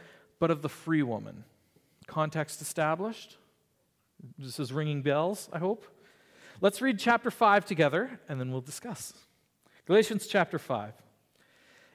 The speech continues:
"It is for freedom that Christ has set us free. Stand firm then, and do not let yourselves be burdened again by a yoke of slavery. Mark my words,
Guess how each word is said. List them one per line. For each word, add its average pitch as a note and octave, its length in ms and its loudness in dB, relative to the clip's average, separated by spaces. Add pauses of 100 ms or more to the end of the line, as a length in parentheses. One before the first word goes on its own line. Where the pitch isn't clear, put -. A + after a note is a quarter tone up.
"It C4 120 4
is D4+ 180 6
for D4+ 140 4
freedom D4 580 6
that F#3+ 160 6
Christ C#4 400 4
has G3 100 2
set F#3+ 240 4
us F3 180 0
free. A2 380 -8 (640)
Stand D4+ 480 2
firm A#3 340 4
then, D#3+ 180 4
and D#3+ 120 0
do E3+ 100 0
not A3+ 320 2
let G#3+ 160 2
yourselves D#3 480 0
be D#3 160 -4
burdened G3 500 2
again C#3+ 560 -4 (160)
by C3+ 120 0
a C#3 100 2
yoke D3+ 520 2
of C3 80 -8
slavery. E3+ 640 -6 (580)
Mark C#4 320 4
my D4 140 8
words, B3 580 6